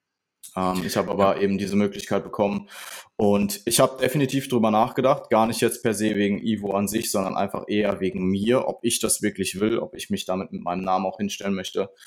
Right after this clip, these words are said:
Speaker 1: Ähm, bin alle, ich hab ein, zwei Leute gefragt, deren Meinung mir da auch einfach wichtig ist. Vielleicht hast du mich auch gezwungen. Und
Speaker 2: Ja,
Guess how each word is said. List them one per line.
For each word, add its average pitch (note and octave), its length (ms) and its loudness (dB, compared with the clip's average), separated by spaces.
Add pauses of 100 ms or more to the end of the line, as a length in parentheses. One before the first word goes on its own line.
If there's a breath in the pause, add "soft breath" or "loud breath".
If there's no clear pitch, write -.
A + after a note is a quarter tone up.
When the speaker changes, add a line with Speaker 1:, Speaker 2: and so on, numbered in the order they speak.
(720 loud breath)
Speaker 1:
Ähm, G2 460 -2 (120)
bin G#2 300 2
alle, G#2 640 2
ich - 160 2
hab A#2+ 160 4 (520)
ein, D3+ 160 0
zwei C#3 180 4
Leute A#2+ 260 2
gefragt, G#2+ 460 2
deren G2+ 160 2
Meinung G#2+ 280 0
mir G2+ 120 0
da G2+ 120 2
auch G2+ 140 2
einfach G2 300 -4
wichtig - 300 -4
ist. G2+ 160 0
Vielleicht F#2+ 240 2
hast G2+ 140 2
du B2 60 4
mich A2+ 200 6
auch G2+ 140 2
gezwungen. B2 540 2 (880)
Und G#2 380 4
Speaker 2:
Ja, A#2+ 220 -2